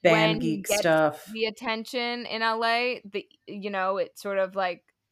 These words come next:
Speaker 2: it feels so good that he just is, like, constantly chasing that high.
Speaker 1: Ew.
Speaker 2: I don't know.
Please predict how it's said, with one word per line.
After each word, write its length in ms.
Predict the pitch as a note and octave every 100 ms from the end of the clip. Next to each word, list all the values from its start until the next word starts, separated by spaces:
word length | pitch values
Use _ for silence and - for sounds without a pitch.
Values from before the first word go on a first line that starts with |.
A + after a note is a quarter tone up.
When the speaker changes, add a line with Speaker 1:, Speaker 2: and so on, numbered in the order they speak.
| _ -
Speaker 2:
it 120 | F3+
feels 300 | - G3+ F#3+
so 440 | - - G3 F#3 F#3+
good 340 | - F3+ G3 A3
that 180 | G3+ F3+
he 180 | F#3
just 300 | F3+ F3+ -
is, 160 | F3 E3+
like, 200 | F3+ D#3+
constantly 680 | - - F#3 F#3 - F#3+ F#3
chasing 540 | F3+ F3 E3+ - F#3+
that 180 | F#3 D#3
high. 460 | F3+ D3 D3 G3+ D4 _ _ _
Speaker 1:
Ew. 320 | F#3+ E3 D#3 - - - _ _ _
Speaker 2:
I 100 | F#3+ F#3+
don't 140 | F3+
know. 260 | E3 D#3